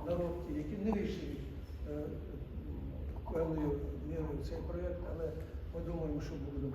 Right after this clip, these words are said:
продовжувати ці роботи. Е, головна відміна цих робіт і перше, і друге, друге, до речі, називається в мене, е,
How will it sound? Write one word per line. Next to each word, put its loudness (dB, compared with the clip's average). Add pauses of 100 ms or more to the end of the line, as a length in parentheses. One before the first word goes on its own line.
продовжувати -2 (100)
ці -4 (120)
роботи. -4 (540)
Е, 2 (720)
головна 6 (340)
відміна 6 (1000)
цих -4 (140)
робіт 0 (380)
і -4
перше, -2 (140)
і 2 (520)
друге, 4 (320)
друге, 2 (420)
до 0
речі, 0
називається 2 (460)
в -8
мене, 0
е, 0